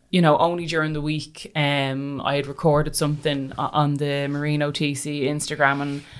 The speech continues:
I've been getting a little bit kinda heated. I just kinda came to a point where I'm just kind of just fed up with hearing about how normalized recovery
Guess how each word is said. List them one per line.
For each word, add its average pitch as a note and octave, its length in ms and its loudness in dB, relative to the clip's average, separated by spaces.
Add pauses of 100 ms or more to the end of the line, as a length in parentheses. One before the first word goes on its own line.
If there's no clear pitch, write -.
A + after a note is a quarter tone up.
(180)
I've D3+ 140 0
been D3 200 -2 (260)
getting D#3+ 280 8
a D#3 40 -2
little D3+ 260 -2
bit D#3 320 -6 (120)
kinda D#3 240 0
heated. E3 580 -2
I D#3 100 6
just C4 180 0
kinda A#3+ 160 4
came G3+ 220 4
to F#3+ 60 -2
a E3+ 40 -2
point E3 340 0
where D3+ 100 6
I'm D#3 80 2
just D3+ 160 -4
kind D#3 240 -2
of D#3 200 -2 (320)
just - 180 2
fed D#3+ 300 10
up E3 260 6
with G#3 160 2
hearing F#3+ 320 0
about F3+ 260 8
how E3+ 160 2
normalized E3 720 0
recovery D#3+ 640 2